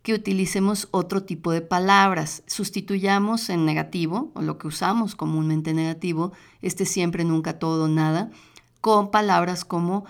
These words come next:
algunas veces dices mentiras, o con la precisión de tiempo, hoy me mentiste, hoy no llegaste a tiempo,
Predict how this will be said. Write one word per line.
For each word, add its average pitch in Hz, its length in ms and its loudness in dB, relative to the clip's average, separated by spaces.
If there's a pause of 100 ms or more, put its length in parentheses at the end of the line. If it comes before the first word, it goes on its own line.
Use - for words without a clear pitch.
(300)
algunas 185 760 2
veces 175 420 -4
dices 151 340 -4
mentiras, 156 680 -4 (320)
o 233 80 -4
con 240 140 2
la 240 120 0
precisión 269 480 -2
de 302 100 -2
tiempo, 269 480 -2 (420)
hoy 185 460 0
me 190 140 2
mentiste, 175 680 -4 (440)
hoy 180 340 0
no 190 240 2
llegaste 170 580 -2
a 151 120 -10
tiempo, 160 400 -2